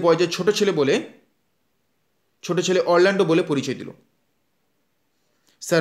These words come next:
Roland de Boys was dead। বর্তমানে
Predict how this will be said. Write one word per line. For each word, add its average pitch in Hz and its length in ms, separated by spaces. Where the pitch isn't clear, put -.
Roland 202 340
de 185 120
Boys 127 360
was 127 140
dead। 98 180
বর্তমানে 175 360